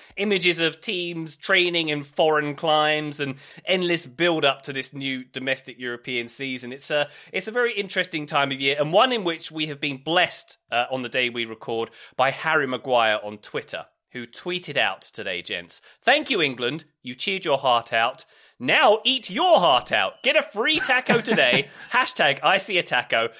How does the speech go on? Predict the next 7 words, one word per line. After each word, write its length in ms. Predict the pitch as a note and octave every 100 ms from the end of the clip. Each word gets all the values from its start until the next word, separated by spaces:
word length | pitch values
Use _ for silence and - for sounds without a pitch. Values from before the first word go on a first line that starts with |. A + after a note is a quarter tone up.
| - -
Hashtag 520 | F3+ E3+ - D3+ D3 - _ _
Taco 400 | - C#3 E3 D#3
Bell 400 | - B2+ B2 A#2+ -
U 240 | A2 A2
K." 440 | - A#2 F2+ E2+ - _ - - - - - _ _
Two 180 | - C#4+
days 540 | C4 A#3+ B3 B3 -